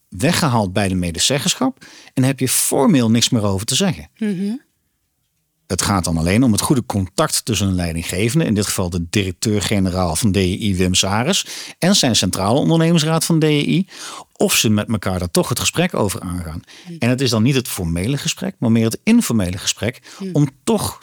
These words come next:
Speaker 1: te peilen en te polsen hoe daar, eh, ze noemen het ook wel zo mooi,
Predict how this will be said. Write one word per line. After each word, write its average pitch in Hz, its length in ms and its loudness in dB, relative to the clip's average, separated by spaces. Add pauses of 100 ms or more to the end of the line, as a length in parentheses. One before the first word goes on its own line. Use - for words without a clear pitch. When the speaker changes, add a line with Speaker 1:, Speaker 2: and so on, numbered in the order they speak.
(100)
Speaker 1:
te - 100 -4
peilen 170 420 0
en 160 80 -2
te - 80 -8 (120)
polsen 165 480 0 (360)
hoe 151 260 2
daar, 131 320 2
eh, 107 420 -8
ze - 120 -2
noemen 110 180 2
het 95 80 -2
ook 107 80 0
wel 107 80 -2
zo 104 100 0
mooi, 101 220 2